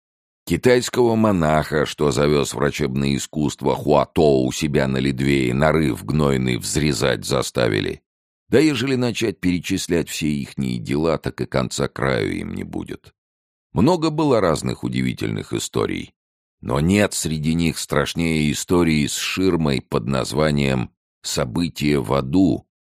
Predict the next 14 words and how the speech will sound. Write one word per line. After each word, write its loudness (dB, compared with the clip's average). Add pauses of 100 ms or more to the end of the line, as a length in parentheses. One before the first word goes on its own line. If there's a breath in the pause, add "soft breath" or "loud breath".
(460)
В -18
княжеском 0
роду 2
она 0
теперь -2
сокровищем 0
фамильным 0
почитается. -6 (560)
На 0
что 4
уж 2
хладнокровны 0
были -4
князь, -4